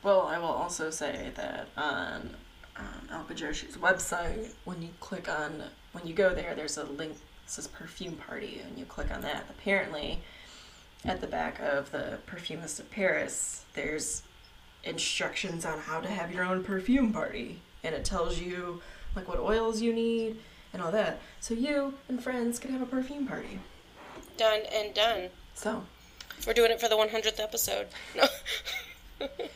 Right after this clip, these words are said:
Speaker 1: Do it for the vine.
Speaker 2: Yeah, and also the covers of all three of her books are so
Speaker 1: Gorgeous.
Speaker 2: beautiful.
Speaker 1: Gorgeous.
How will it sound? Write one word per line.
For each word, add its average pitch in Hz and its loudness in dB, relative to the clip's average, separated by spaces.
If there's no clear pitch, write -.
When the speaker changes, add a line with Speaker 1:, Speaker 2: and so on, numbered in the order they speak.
Speaker 1:
Do 202 2
it 185 -2
for - -6
the - -8
vine. - -4
Speaker 2:
Yeah, 208 6
and 247 12
also 262 10
the 233 12
covers 220 6
of 214 6
all 196 8
three 202 4
of 202 0
her 220 6
books - 2
are 220 10
so 226 10
Speaker 1:
Gorgeous. 208 6
Speaker 2:
beautiful. 196 6
Speaker 1:
Gorgeous. 170 0